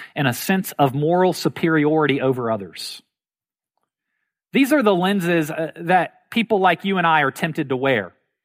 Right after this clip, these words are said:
At least I am. And if they're not meant to be the primary lenses through which we live life, the question is, what are the right lenses?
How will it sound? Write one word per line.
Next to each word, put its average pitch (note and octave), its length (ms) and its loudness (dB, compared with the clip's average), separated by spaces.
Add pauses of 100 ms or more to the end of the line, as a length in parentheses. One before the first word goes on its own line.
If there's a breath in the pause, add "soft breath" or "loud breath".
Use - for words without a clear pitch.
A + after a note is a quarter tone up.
(160)
At D3 80 -6
least E3+ 320 0
I E3 200 4
am. G#2+ 280 -6 (960)
And G3+ 160 0
if G3+ 100 -4
they're A3+ 160 2
not A3 320 2
meant A#3 220 -4
to G#3+ 80 -4
be G#3 140 0
the F3+ 100 0
primary A3 640 2
lenses F3+ 520 -2
through E3+ 280 -4
which F#3 240 -6
we F3+ 100 2
live E3 380 0
life, D3+ 520 2
the D#3+ 80 -8
question G3+ 400 -2
is, F3 200 -2
what G3 280 0
are B3 220 2
the F#3+ 80 0
right C#3 300 0
lenses? A2+ 680 -8